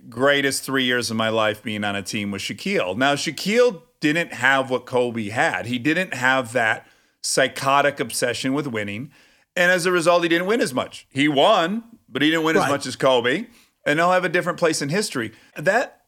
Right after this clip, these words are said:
Speaker 1: documentary concluded, and I thought, "Wow, what's the price to be able to lie on your deathbed and say, 'I won',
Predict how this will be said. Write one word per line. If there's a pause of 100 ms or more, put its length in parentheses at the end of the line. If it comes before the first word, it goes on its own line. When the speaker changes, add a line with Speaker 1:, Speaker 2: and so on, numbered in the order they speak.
Speaker 1:
documentary
concluded,
and
I
thought,
"Wow,
what's
the
price
to
be
able
to
lie
on
your
deathbed
and
say,
'I
won',